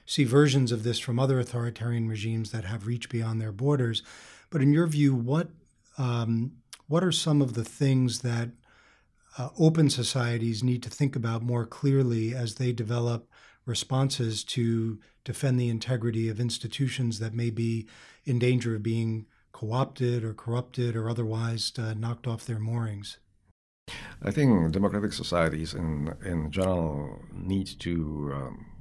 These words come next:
Speaker 2: uh, make more efforts to understand the workings, the inner workings of the, um, uh, Chinese system better, and then take certain precautions. And these precautions would be mainly in the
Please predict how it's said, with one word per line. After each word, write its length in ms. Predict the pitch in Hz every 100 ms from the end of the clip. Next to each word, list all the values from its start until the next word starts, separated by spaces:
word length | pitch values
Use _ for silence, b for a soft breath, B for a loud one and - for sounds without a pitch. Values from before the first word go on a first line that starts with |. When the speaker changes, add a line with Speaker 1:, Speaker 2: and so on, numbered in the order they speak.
| -
Speaker 2:
uh, 200 | - 82 - - - - -
make 280 | 95 95 101
more 180 | 90
efforts 360 | 82 80 85 -
to 140 | - 82
understand 680 | 85 87 - - 80 80 76
the 100 | 76
workings, 500 | 80 82 87 76 73
the 120 | -
inner 160 | 87
workings 500 | 85 78 80 76 76
of 340 | - 78 73 -
the, 160 | 78
um, 500 | 73 69 67 65 - - -
uh, 100 | - -
Chinese 380 | - 87 82 73
system 680 | - 80 - 76 69 65 67 -
better, 500 | 80 76 73 67 - B B B B B B B -
and 220 | 87 82
then 560 | 90 87 90 87 87 82
take 240 | 92 82
certain 400 | - 90 85 85
precautions. 800 | 82 82 - 82 82 78 73 73
And 260 | 73 73 78
these 240 | 82 101
precautions 560 | - 104 85 85 85 78
would 140 | 80
be 80 | 76
mainly 380 | 78 82 85 82
in 140 | 76
the 320 | 73 78 71